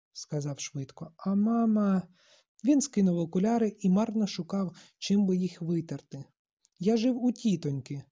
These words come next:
Вона мала кондитерський магазин, у мене завжди так багато цукерок було. Скільки хочеш. Коли твій тато нас врятує?»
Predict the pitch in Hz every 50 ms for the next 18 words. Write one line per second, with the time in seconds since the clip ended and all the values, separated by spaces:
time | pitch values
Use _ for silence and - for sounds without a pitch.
0 | _ _ _ _ _ - 208 240 294 294 269 247 233 226 208 202 - 196 196 220
1 | 220 - 208 196 - - - 190 185 190 190 180 196 208 185 254 262 269 247 247
2 | - - - _ 208 226 247 247 247 233 247 254 214 220 226 220 277 262 - 233
3 | 226 202 202 220 220 233 233 - 214 202 - 233 - - 269 254 233 214 180 160
4 | 156 156 151 135 131 139 - - - - - - - 302 285 277 - 294 269 -
5 | - 202 170 160 - 143 143 - - - _ _ _ _ _ - 254 285 302 285
6 | 254 214 196 175 - 165 160 160 - 156 156 151 147 - 156 151 160 160 160 165
7 | 151 139 135 135 139